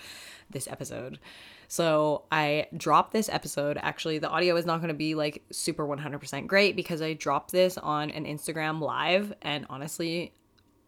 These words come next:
it's so fire. I had to pull the audio from it, and I need to share it with you, right? And just before I drop into that, I'm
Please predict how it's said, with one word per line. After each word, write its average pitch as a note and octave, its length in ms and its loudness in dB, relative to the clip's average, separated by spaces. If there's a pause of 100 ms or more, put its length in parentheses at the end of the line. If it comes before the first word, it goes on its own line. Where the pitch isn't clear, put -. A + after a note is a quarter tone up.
it's E3+ 180 -4
so D3+ 880 -2
fire. E3+ 800 -4
I E3 60 -6
had D#3 420 -2
to F3+ 60 0
pull C#3+ 400 -2
the D3 100 -4
audio C#3 320 -2
from D3 180 -6
it, C#3 140 -8
and E3 100 -8
I D#3 120 -2
need D3+ 340 -4
to F3+ 300 -2
share C3+ 260 -6
it - 60 -10
with C#3 160 -8
you, C#3+ 220 -6 (520)
right? D#3+ 320 4 (840)
And E3+ 520 0
just F3 140 -2
before G3+ 240 2
I F#3 80 6
drop C#3+ 220 2
into C#3+ 560 -2
that, C#3 440 -4 (140)
I'm D3+ 400 0